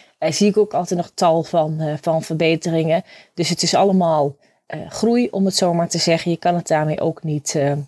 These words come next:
fout doen, maar ik vind het altijd wel zo eerlijk om dus eigenlijk daar een eerlijke feedback op te geven. En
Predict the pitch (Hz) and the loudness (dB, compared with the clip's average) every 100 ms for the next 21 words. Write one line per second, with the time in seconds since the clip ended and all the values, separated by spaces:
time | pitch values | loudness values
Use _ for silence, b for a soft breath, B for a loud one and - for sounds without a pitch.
0 | _ _ 208 - 185 220 185 175 175 165 | _ _ -10 -2 0 2 2 2 2 0
1 | - 180 160 160 160 165 - - 165 160 | 0 0 0 0 0 0 0 0 2 2
2 | 156 - 160 151 156 - 147 160 156 156 | 0 -6 -4 -2 -2 -2 -4 -6 -4 -4
3 | 156 190 196 - 180 196 175 160 151 - | 0 0 0 0 -4 -4 -4 -4 -4 -8
4 | - 151 - - 160 - 160 _ B B | -10 -10 -8 -6 -6 -6 -8 _ B B
5 | B B B B 202 196 185 180 180 175 | B B B B 2 4 4 4 2 -2
6 | 180 190 | -4 -6